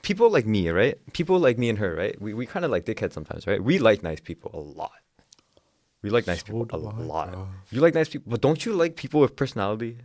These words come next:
Speaker 2: Oh.
Speaker 1: a little more? People like us, like me and Kate, who are a little less quiet and we, like, go off on each other, we really like nice people. That's why I'm saying she likes you. That's why I like Danielle a lot too.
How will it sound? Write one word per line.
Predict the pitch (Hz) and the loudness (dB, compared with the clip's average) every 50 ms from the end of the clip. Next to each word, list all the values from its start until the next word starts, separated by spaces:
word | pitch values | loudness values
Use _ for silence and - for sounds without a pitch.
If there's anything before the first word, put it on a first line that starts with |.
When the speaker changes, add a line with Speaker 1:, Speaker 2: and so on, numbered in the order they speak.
| - 110 | -6 -4
Speaker 2:
Oh. | 110 107 101 101 | -4 -4 -2 -2
Speaker 1:
a | 101 | 0
little | 107 107 101 | 0 0 0
more? | 98 101 107 117 - _ - - - - - - | 0 -2 -2 -4 -8 _ -20 -20 -20 -20 -14 -4
People | - 196 170 - 208 | -2 6 8 10 10
like | 170 127 - | 10 8 6
us, | 104 123 175 - - - - - _ _ _ _ _ _ _ _ _ _ _ _ - - | 6 2 2 -2 -8 -14 -14 -16 _ _ _ _ _ _ _ _ _ _ _ _ -20 -8
like | - 113 110 107 | -6 -6 -4 -4
me | 110 117 120 | -4 -2 -2
and | 110 | -2
Kate, | - 127 113 | -4 -4 0
who | 113 | 2
are | 113 | 2
a | 107 | 2
little | 98 104 110 110 | 4 4 4 4
less | 107 101 - | 4 2 0
quiet | - - 101 104 113 - - - - | 0 2 2 2 2 0 -2 -6 -10
and | 98 98 92 | -8 -8 -6
we, | 98 98 90 - | -6 -8 -4 -4
like, | 95 90 - | -4 -2 0
go | 101 92 | 0 2
off | 95 95 - | 2 0 -2
on | 113 | -6
each | 110 - | -8 -6
other, | 131 117 | -6 0
we | 117 131 147 | 2 2 2
really | 151 147 117 117 131 151 | 4 4 4 4 6 6
like | 135 113 95 85 | 4 4 4 2
nice | 87 82 80 - | -2 -6 -6 -8
people. | - - - 67 64 | -12 -18 -16 -16 -6
That's | - 95 117 120 - | -2 -2 -2 0 2
why | 156 | 2
I'm | 139 117 98 | 2 2 0
saying | - 113 101 | -2 -4 -4
she | 92 - - 90 | -4 -8 -8 -6
likes | 92 92 87 - - | -6 -6 -6 -10 -14
you. | 78 76 80 | -14 -6 -4
That's | - 101 - | -4 -2 2
why | - 202 180 | 2 2 4
I | |
like | 170 160 135 - | 4 4 4 4
Danielle | 131 113 104 113 110 - | 0 0 0 -4 -4 -6
a | 90 82 | -8 -6
lot | 82 85 80 - | -6 -6 -8 -8
too. | - - 87 | -10 -12 -12